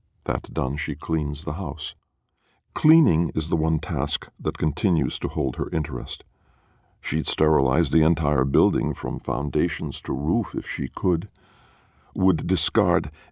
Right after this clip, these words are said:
every piece of furniture. She dreams of emptiness, devoid of all this messy character. Yet the most she can do is to tidy, to scrub, to hide.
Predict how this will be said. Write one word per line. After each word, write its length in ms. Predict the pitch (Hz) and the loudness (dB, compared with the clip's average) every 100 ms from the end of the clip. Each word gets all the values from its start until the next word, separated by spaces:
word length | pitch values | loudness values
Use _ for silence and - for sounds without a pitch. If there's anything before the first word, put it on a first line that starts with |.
| - | 0
every 360 | 104 82 85 78 | 0 2 0 0
piece 320 | 80 80 - | -2 -2 -4
of 80 | - | -4
furniture. 560 | 60 - - - - - _ _ _ _ _ _ _ _ | -4 -4 -6 -8 -10 -16 _ _ _ _ _ _ _ _
She 240 | - 90 | -4 0
dreams 840 | 80 85 98 123 139 120 85 67 - - | 0 2 4 4 4 2 0 -4 -10 -6
of 160 | 87 76 | -4 -2
emptiness, 680 | 95 98 - 71 58 57 - - - - | 0 0 0 -4 -4 -6 -10 -12 -14 -2
devoid 540 | 80 90 78 95 95 | 2 4 4 4 4
of 140 | 80 67 | 2 0
all 240 | 67 73 | -4 -4
this 340 | 64 67 - - _ | -4 -4 -6 -10 _
messy 440 | 76 76 65 - 62 | 0 2 0 -2 -6
character. 600 | - 58 64 64 50 - _ _ _ _ _ _ _ _ _ _ - | -4 -4 -4 -6 -6 -8 _ _ _ _ _ _ _ _ _ _ -6
Yet 200 | 73 - | -4 0
the 80 | |
most 460 | 76 78 80 - - | 2 4 2 -2 -8
she 160 | - - | -6 -4
can 200 | 67 67 | -2 0
do 280 | 71 65 - _ _ _ | 0 0 -4 _ _ _
is 240 | - 76 - | -6 -6 -6
to 180 | 82 76 | -10 -8
tidy, 520 | - 73 73 71 67 - _ _ _ _ - | -4 0 0 -2 -6 -12 _ _ _ _ -10
to 160 | 73 65 | -6 -4
scrub, 640 | - - 78 73 71 67 - _ _ _ _ _ _ _ | -4 -2 0 0 -2 -6 -14 _ _ _ _ _ _ _
to 100 | - | -10
hide. 460 | 80 87 71 - | -6 -4 -2 -4